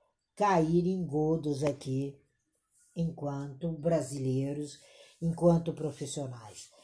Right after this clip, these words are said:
Então, a gente precisa descobrir primeiro, quando nós falamos, é, sobre a orientação de sucesso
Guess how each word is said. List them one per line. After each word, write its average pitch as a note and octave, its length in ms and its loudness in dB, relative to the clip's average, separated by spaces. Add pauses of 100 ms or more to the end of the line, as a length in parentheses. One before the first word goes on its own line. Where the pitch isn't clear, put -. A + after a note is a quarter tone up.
(180)
Então, C4 160 4
a C#4+ 60 4
gente C4 320 -2
precisa G#3+ 840 0
descobrir F#3 920 -2
primeiro, F3 640 2 (540)
quando G3+ 360 2
nós F#3 300 2
falamos, F3 800 4 (1400)
é, D#3+ 380 4
sobre C#3+ 840 4 (420)
a E3 160 4
orientação F#3 1000 4
de F3+ 140 0
sucesso F3 880 -2